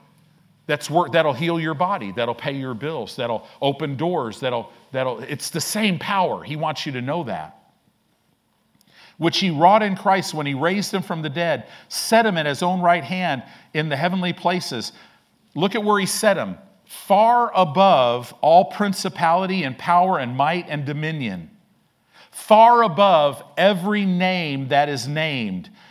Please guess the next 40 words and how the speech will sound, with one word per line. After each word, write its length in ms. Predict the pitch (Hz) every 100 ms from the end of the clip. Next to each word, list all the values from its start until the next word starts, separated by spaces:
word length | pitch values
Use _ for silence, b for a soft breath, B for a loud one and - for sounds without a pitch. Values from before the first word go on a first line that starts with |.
| b
not 340 | 120 139 185 202
only 460 | 226 285 254 202
in 120 | 160 160
this 260 | 220 -
world, 540 | 139 135 120 117 117 - B -
but 320 | 151 147 113
that 380 | 185 208 196 -
which 280 | 156 147 185
is 180 | 151
in, 440 | 147 143 143 - 120
is 200 | 139 139
the, 140 | 127 135 -
in 200 | 151 151
to 100 | 135
come. 440 | - 143 98 82 - _ _ _ _ _ _ _ _ _
What? 420 | 98 147 262 - - _ _ _ _
Yeah, 460 | 147 220 220 131 98
do 100 | 147
you 140 | 254
realize 560 | 262 233 214 208 220 - B B
in 140 | 175 175
the 80 |
world 420 | 165 160 233 247 190
that 140 | 185
is 200 | 208 196
to 120 | 185
come, 680 | - 165 160 202 247 - - _ _
in 120 | 165 175
eternity, 680 | 151 - 190 220 247 247 240 B B
do 140 | 117 165
you 140 | 226
know 380 | 214 208 214 214
everything 680 | 208 240 202 208 214 208 190
will 180 | 180 190
bow 400 | 151 175 151 123
to 200 | - 165
the 120 | 139
name 240 | 131 139
of 120 | 131 113
Jesus? 600 | 113 98 80 - -